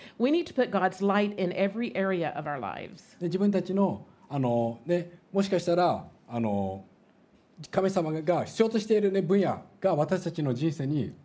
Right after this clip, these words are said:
Speaker 2: あると思います。
Speaker 1: There might be areas in our lives where we haven't let God's light shine.
Speaker 2: で、もしかしたらそれはね、家庭内のことであったり、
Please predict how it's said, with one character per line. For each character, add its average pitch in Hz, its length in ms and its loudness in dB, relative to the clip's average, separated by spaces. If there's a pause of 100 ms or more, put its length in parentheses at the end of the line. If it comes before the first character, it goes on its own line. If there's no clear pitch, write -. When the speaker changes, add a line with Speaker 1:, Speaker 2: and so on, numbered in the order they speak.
(140)
Speaker 2:
あ 143 120 2
る 110 120 -2
と 139 100 -6
思 101 160 -4
い - 20 -10
ま 76 120 -16
す。 - 220 -20 (360)
Speaker 1:
There 226 80 2
might 320 220 0
be 247 160 0
areas 190 520 2
in 208 80 0
our 185 140 4
lives 175 420 2
where 190 160 4
we 196 120 2
haven't 202 260 0
let 185 160 2
God's 170 260 -2
light 196 220 0
shine. 170 400 -4
Speaker 2:
で、 196 60 2
も 220 120 4
し 214 80 -2
か 202 120 2
し 190 80 -2
た 190 100 4
ら 170 80 2
そ 170 140 2
れ 170 80 6
は 170 340 2
ね、 143 80 -2
家 147 240 0
庭 160 160 2
内 135 200 2
の 127 100 -2
こ 131 100 -6
と 151 100 -2
で 147 80 2
あ 135 60 4
っ - 40 -2
た 143 180 -2
り、 165 240 0